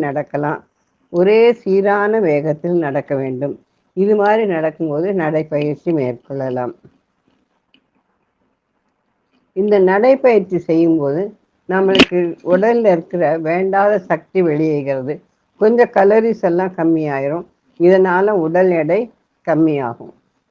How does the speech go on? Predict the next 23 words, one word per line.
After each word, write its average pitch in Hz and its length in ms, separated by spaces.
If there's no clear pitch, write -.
எப்பவும் 208 500
வீட்டுல 190 400
சோம்பேறியாகவும் 180 720
இருக்கக்கூடாது. 147 720
வீட்டிலும் 226 520
ஏதோ 175 300
வேலை 170 320
செய்துட்டு 160 440
இருக்கலாம். 170 360
மாடிப்படி 202 720
இருந்தா 160 360
ஏறி 180 580
இறங்கலாம். 147 540
லிஃப்ட் 190 380
உபயோகிக்கிறது 170 840
தவிர்த்திடலாம். 143 760
மாடிப்படி 196 640
ஏறி 196 320
இறங்குதல் 160 560
ஒரு 175 180
நல்ல 160 380
பயிற்சி. 135 640
எனவே 175 520